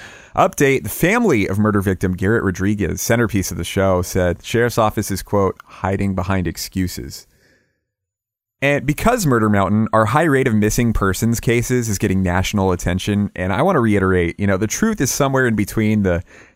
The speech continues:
never to be found people that go missing in the hills and the high rate of cases quickly resolved because, you know, Jack came into cell reception or Sally finally called her mom. Explainable stuff. So,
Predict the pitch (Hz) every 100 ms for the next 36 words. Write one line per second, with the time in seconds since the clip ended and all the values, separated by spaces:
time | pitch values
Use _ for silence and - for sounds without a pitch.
0 | - 98 104 104 98 - 95 95 - 92
1 | 98 87 90 87 90 - 95 92 98 101
2 | 101 98 95 90 90 - _ _ _ _
3 | _ 98 92 101 101 101 92 - 95 98
4 | 92 - - 131 117 113 98 92 87 101
5 | 107 95 - 90 87 95 92 92 95 90
6 | - - 92 87 82 87 90 90 95 90
7 | - 92 87 92 90 87 90 92 87 92
8 | 90 - 90 92 87 85 90 95 98 _
9 | - - _ - 123 - 147 143 101 -
10 | - - - - - 113 104 92